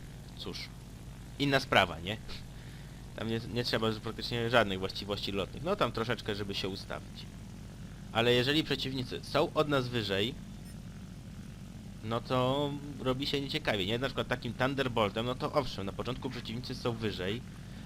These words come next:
ale jak tak sobie polecimy jakoś bokiem, no to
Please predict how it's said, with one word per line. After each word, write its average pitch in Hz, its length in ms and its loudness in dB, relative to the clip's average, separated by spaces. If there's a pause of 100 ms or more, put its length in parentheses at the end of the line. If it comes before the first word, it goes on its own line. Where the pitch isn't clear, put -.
ale 131 100 4
jak 147 80 6
tak 135 120 0
sobie 131 220 0
polecimy 127 520 0
jakoś 107 260 -2
bokiem, 107 600 0
no 127 100 -2
to 165 380 0